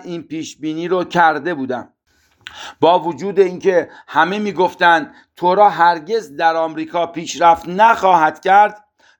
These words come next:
در اروپا می‌گفتند در آمریکا حتی سنگ‌ها هم کاشر نیستند، ولی من می‌دونستم که شکوفا خواهد شد، چون دیده بودم در آمریکا فرهنگ مردم اینه که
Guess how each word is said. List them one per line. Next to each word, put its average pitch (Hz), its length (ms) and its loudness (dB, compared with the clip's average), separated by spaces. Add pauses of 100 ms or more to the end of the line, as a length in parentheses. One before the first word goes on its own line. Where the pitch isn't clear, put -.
در 143 220 0
اروپا 160 440 -2
می‌گفتند 190 680 -2 (320)
در 170 200 4
آمریکا 185 500 -2
حتی 208 380 -2
سنگ‌ها 190 880 0
هم 214 160 -2
کاشر 180 400 -4
نیستند، 139 580 -8 (280)
ولی 143 160 0
من 156 180 2
می‌دونستم 170 680 -2
که 170 240 -2 (160)
شکوفا 156 640 0
خواهد 120 380 0
شد، 117 300 -14 (420)
چون 160 200 -10
دیده 160 260 0
بودم 175 360 2
در 156 260 0
آمریکا 156 580 -2 (180)
فرهنگ 160 600 0
مردم 165 520 0
اینه 202 240 -6
که 202 280 0